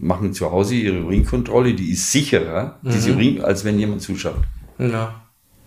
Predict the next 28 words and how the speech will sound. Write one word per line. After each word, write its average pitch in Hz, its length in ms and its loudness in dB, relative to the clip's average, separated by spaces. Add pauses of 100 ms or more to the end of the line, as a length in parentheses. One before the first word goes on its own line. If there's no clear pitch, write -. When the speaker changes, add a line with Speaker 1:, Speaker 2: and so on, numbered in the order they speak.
(1120)
Speaker 1:
Ja, 95 200 2
weil 87 120 4
das - 160 -10
läuft 87 200 0
über 95 140 2
die 92 160 0
App 127 240 0
und 101 140 -2
es 87 120 -6
wird 95 160 4
alles - 340 0
ganz 117 300 2
genau 104 260 -2
gefilmt, 101 580 0 (260)
keine 104 320 2
Unterbrechung 101 560 2
möglich. 110 600 0
Speaker 2:
Mhm. 117 280 2
Speaker 1:
Der 87 80 -4
muss 98 220 -2
alles 98 260 0
genauso 104 380 2
machen, 101 240 0
wie - 20 2
es 95 80 8
vorgeschrieben 101 640 -4
ist - 260 -6
und 85 340 -6